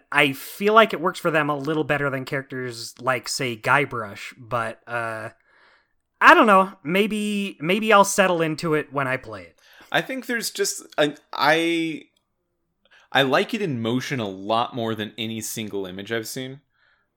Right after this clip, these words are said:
Speaker 1: I get, I, I get that.
Speaker 2: Um, but so that I look at, like, the, the Guybrush face in some of the promo art, and I think, like, man, that five o'clock shadow is really distracting.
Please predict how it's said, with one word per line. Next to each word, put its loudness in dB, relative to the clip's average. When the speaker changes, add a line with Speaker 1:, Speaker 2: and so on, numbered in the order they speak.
Speaker 1:
I 8
get, 6
I, 8
I 6
get 0
that. -8
Speaker 2:
Um, -2
but 0
so -2
that -2
I 6
look 2
at, -2
like, 4
the, -6
the -4
Guybrush 2
face -4
in -12
some -10
of -10
the -8
promo -8
art, -4
and -8
I -4
think, -10
like, -8
man, -12
that -2
five 0
o'clock -8
shadow -6
is -12
really -6
distracting. -8